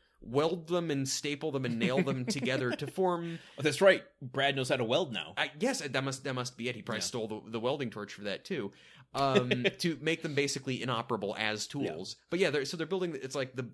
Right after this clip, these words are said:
Speaker 1: the, the chest and stomach of it is like a,
Speaker 2: Toolbox.
Speaker 1: a, a toolbox, and it's got, like, an oil can head and,
Speaker 2: Mm.
Speaker 1: and wrenches for legs.
Speaker 2: And the needle,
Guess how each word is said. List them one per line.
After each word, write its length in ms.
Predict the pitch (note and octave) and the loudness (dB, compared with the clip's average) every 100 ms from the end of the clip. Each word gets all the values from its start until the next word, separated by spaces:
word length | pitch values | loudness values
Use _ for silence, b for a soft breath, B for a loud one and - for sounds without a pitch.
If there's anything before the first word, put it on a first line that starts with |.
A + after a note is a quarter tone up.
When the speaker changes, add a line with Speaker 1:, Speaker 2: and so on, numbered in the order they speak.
| B2 | -4
Speaker 1:
the, 200 | B2+ G#2 | -4 -4
the 140 | A#2+ A#2 | -4 -4
chest 420 | - F3+ D#3 - | 0 -2 0 -2
and 140 | B2+ | -4
stomach 320 | A#2 D3 C3+ C3+ | -2 -2 -2 -2
of 140 | A#2+ | -2
it 80 | A2 | -4
is 120 | G2+ | -4
like 240 | G#2+ G2 | -4 -6
a, 340 | G#2 F#2+ F#2+ F#2+ | -6 -6 -6 -2
Speaker 2:
Toolbox. 300 | C3 F2+ D2+ | -2 -2 -4
Speaker 1:
a, 40 | A2 | -6
a 20 | |
toolbox, 600 | - G3+ F3 D#3+ D#3 D3 | -2 -2 2 2 2 0
and 80 | B2+ | -6
it's 100 | - | -4
got, 140 | A2+ | -4
like, 120 | G#2+ | -4
an 80 | G2+ - | -8 -4
oil 200 | A#2 A2+ | -4 -4
can 320 | - A#2+ G#2+ | -4 -6 -6
head 480 | G#2+ A#2 G#2+ G#2 A2 | -6 -4 -2 -2 -2
and, 240 | G2 F#2 | -4 -6
Speaker 2:
Mm. 100 | - | -6
Speaker 1:
and 160 | G2 F2+ | -8 -6
wrenches 540 | G#2+ A2 A2+ G#2 G2 | -6 -6 -8 -8 -8
for 220 | - G2 | -6 -8
legs. 440 | F#2 G2+ G2 F2 F#2+ | -6 -4 -4 -8 -6
Speaker 2:
And 180 | A2+ G#2+ | -2 0
the 320 | G#2 G2 F#2+ | 0 -2 -2
needle, 340 | A#2 A#2 G2+ | -2 -2 -2